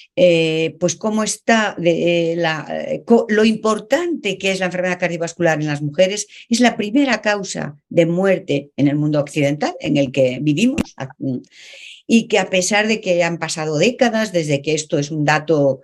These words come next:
visible y conocido, todavía se perpetúa como la primera causa. Entonces,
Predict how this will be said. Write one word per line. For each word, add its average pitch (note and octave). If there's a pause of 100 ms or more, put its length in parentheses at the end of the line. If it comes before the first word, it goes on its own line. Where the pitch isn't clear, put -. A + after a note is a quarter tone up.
(260)
visible E3
y D3
conocido, A#3 (280)
todavía F#3+
se A#3+
perpetúa E3
como D#3
la C#3+
primera C#3
causa. B2
Entonces, E3+